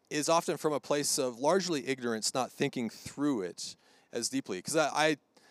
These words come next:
just have to ask oftentimes, most of the time, all I have to do is ask questions like, "Well, are you talking about, like, the Baal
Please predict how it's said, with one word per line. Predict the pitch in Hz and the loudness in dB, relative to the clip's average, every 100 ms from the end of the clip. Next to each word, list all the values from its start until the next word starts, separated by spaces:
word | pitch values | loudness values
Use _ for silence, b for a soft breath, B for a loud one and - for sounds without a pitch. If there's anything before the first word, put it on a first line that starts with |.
| b - | b -2
just | 180 | 2
have | 190 170 | 4 2
to | 151 | 2
ask | 151 156 - | 2 2 0
oftentimes, | 139 165 - 131 135 131 127 | 0 0 0 0 0 0 0
most | 202 285 | 2 2
of | - | 0
the | 160 | -4
time, | - 143 139 | 2 2 4
all | 151 | 4
I | 151 | 6
have | 147 | 4
to | 131 | 2
do | 147 | 0
is | 135 | 2
ask | 123 135 131 - | 4 4 2 -2
questions | 143 139 139 123 127 | 0 0 -2 -6 -4
like, | 123 123 | -2 0
"Well, | 139 | 0
are | 135 | 0
you | 139 | 0
talking | - 160 - | 0 -2 -2
about, | 135 139 139 | 0 2 2
like, | 135 131 | 0 -4
the | 110 | -8
Baal | 98 117 143 156 | -4 0 2 0